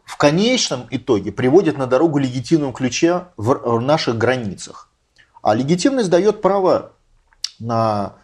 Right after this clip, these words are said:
применение оружия, право на позицию, э, просто даёт право правды. И, э, нам когда-то придётся расследовать события девяносто первого года и признавать сложившиеся границы нелегитимными, что позволит начать переговоры по восстановлению этих границ.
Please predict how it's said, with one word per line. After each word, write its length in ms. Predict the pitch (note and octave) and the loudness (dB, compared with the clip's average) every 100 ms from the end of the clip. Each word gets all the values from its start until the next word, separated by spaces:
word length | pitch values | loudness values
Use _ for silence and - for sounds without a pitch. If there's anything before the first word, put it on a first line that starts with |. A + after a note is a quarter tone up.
| _ | _
применение 380 | - C3+ G3 A#2+ | -4 0 0 2
оружия, 540 | G#2 C#3 C3 A#2+ A2 | 4 4 4 2 2
право 380 | G#2 C#3+ E3 C3 | 2 2 4 2
на 360 | A#2 A2+ G#2 G#2 | -2 -2 -2 -2
позицию, 840 | C#3+ B2+ G#2+ B2+ - A#2+ G#2 F#2+ - _ _ _ - | 0 0 0 -2 0 0 0 -2 -12 _ _ _ -12
э, 360 | F#2+ F#2+ F2+ - | -6 -4 -6 -2
просто 300 | - E3+ - | 2 0 0
даёт 260 | A2+ D3 A#2 | 2 4 4
право 260 | - A#2 A2+ | 2 2 2
правды. 420 | F3 B2+ - - _ _ _ _ _ - | 2 0 -2 -20 _ _ _ _ _ -4
И, 180 | A#2 | 2
э, 720 | A2+ F2 - G2+ F#2+ F2+ F2 - | 2 2 -4 -10 -8 -8 -8 -8
нам 180 | G#2+ C3+ | -4 -4
когда-то 460 | A#2+ B2+ D3+ A3 C#3+ | -2 -2 0 0 0
придётся 600 | B2 B2 F3 - G2 - _ - | 0 2 2 2 -4 -6 _ -8
расследовать 560 | G#2+ B2 - A#2 G2+ G2 | -4 -2 0 0 0 -2
события 300 | G#2+ G#2 F#2 | -2 -2 -4
девяносто 340 | G2 G#2 - | -6 -6 -4
первого 220 | - A2+ | -2 0
года 220 | D3+ A#3+ E3+ | 0 2 2
и 140 | - | 2
признавать 560 | - A#2+ B2 C#3 B2 - | -2 -2 2 0 0 -6
сложившиеся 600 | - A#2+ B2 A2+ A#2 A2+ | -4 -2 -2 -4 -6 -2
границы 440 | A#2 D#3+ A3+ - | -2 -2 -4 -4
нелегитимными, 920 | G2+ D#3+ G3+ E3+ - A2+ G#2 F#3+ B3+ B3+ _ _ _ - | 0 0 0 -2 -4 -4 -2 -2 -4 -8 _ _ _ -10
что 180 | - | -4
позволит 480 | D#3 C#3 C3 A#3+ A#3 | 0 0 0 -2 -2
начать 320 | C3 A2+ A#2+ | -4 -4 -2
переговоры 540 | - B2 A2+ C3 A#3 G3 | -2 0 2 2 2 0
по 120 | D3+ | 0
восстановлению 560 | D3+ - B2 D#3 F3 D3+ | -2 -2 -2 -2 -2 -4
этих 160 | A#2+ | -4
границ. 380 | A#2 B2 B2+ - | -4 -6 -8 -18